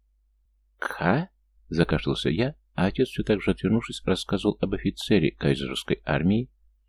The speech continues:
потомке знатного прусского рода, который, вопреки всему, проникся социалистическими идеями. «Это мы, значит, с титулом?» — ошарашенно поинтересовался я у отца. «Нет», — усмехнулся он, слепо нашаривая папиросы и закуривая.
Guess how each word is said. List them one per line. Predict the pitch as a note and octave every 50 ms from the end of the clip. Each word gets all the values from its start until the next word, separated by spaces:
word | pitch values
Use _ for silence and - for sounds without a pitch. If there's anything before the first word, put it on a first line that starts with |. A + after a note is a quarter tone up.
| _ _ -
потомке | - A2 - - B2+ B2+ - - A#2+
знатного | G#2 A2 A#2 C#3 C#3+ - - C3+ C3 B2
прусского | - - B2+ A#2+ - - - A2+ G#2+ G#2 G#2
рода, | A#2 A#2+ A#2+ - -
который, | - A2 - - G2+ G2
вопреки | G2+ G2 - G#2 G#2 - A2+ G2+
всему, | - - - G#2+ A2 G#2+
проникся | - - G2 F#2+ G2+ G#2 - - - -
социалистическими | - - F#2+ - - G2 F#2 F2 - - F2 E2+ F2+ - - - F3 F3+ F3+ -
идеями. | - - - - - - - - - G1+ - - _ _ _ _ _ _ _ _ _ _ _ _ _ _ _ _
«Это | - D#2+ E2+ - - F2+
мы, | F#2 G2 G2
значит, | E2+ D#2+ F2+ F#2 F2 - - E2+ - - -
с | - - -
титулом?» — | - B2+ D#3 F#3 - A3 E3+ G#2 D2 B1 B1+ - -
ошарашенно | - - - - D2+ D#2 - - D#2 D2+ D#2
поинтересовался | - D2 C2+ - - - - - A2+ A#2 - - -
я | G#2+ G#2+
у | - -
отца. | G#2+ A2 - - - - - - - - _ _ _ _ _ _ _ _ _ _ _ _ _ _ - -
«Нет», — | - F#2+ G#2 G2 D2+ A#1 - -
усмехнулся | - - - - C2+ - C2 B1+ - - - G2
он, | G#2+ - -
слепо | - - - - E2+ - -
нашаривая | D#2 D#2+ D#2 - - D2 D2 C#2+ C#2+ C#2
папиросы | - - - C#2 C#2 E2 F2 - - F#2
и | E2+
закуривая. | D2 D2 D#2 - - - A#1 - - G1+ - - - -